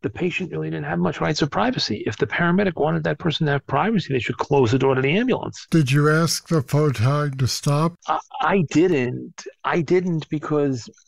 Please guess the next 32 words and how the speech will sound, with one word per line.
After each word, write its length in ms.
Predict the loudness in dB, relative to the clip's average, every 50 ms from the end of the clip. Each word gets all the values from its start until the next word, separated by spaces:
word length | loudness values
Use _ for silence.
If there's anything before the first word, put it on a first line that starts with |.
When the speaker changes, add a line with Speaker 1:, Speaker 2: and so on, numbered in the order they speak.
| _ _
Speaker 1:
uh, 180 | -2 -2 -2 -2 -2
I'm 240 | -2 0 0 0 0
a 20 |
P 240 | -2 0 0 2 2
I 160 | 2 2 2
O 160 | 2 2 2
and 100 | 2 0
I'm 140 | 0 -2 -2
thinking 640 | -2 -4 -6 -4 -4 -4 -2 -2 -2 -2 -2 -4 -6 -8 -12 -20 -20 -20 -20 -20 -20 -20 _ _ _ _ _
any 380 | 0 2 4 4 6 6 4 2
Daily 480 | 2 2 2 4 4 4 4 2 2
News 420 | 2 2 2 2 2 2 2 0 -2
or 80 | -4
New 120 | -4 -2 -2
York 180 | -2 -2 -4 -4
Times 440 | -4 -2 0 0 0 -2 -2 -2
or 80 | -2 -2
Wall 180 | 0 0 0 0
Street 200 | -2 -6 -6 -4
Journal 220 | -2 -2 -2 0
photographer 540 | -2 -2 -2 -2 -2 -2 -2 -4 -4 -4 -6
get 220 | -2 -2 -2 -2
the 80 | -2 -6
same 260 | -2 0 2 2 2
photo. 320 | 0 0 0 0 0 -2 -4 -6 _ _ _ -20 -20 -20 -20 -20 _ 2
We 140 | 2 4
did 160 | 4 4 2 2
not 240 | 0 -2 -2 0
go 160 | 0 0 0 0
inside 400 | -2 -2 -2 -2 0 0 0 0
of 140 | -2 -2
a, 180 | -4 -6 -6 -8